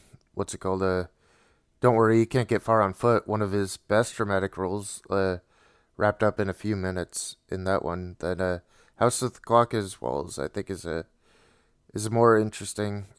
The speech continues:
adaptation than the kind of throw everything at the wall Goosebumps adaptation. At number seven, we have Smallfoot. Um, it's not leaving the charts. It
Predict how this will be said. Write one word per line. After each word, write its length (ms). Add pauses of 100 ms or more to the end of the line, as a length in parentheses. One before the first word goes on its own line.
adaptation 680
than 180
the 260 (480)
kind 240
of 180
throw 380
everything 480
at 100
the 80
wall 320
Goosebumps 680 (760)
adaptation. 560 (220)
At 220
number 200
seven, 680
we 160
have 160
Smallfoot. 640 (640)
Um, 560
it's 200
not 220
leaving 360
the 60
charts. 460
It 120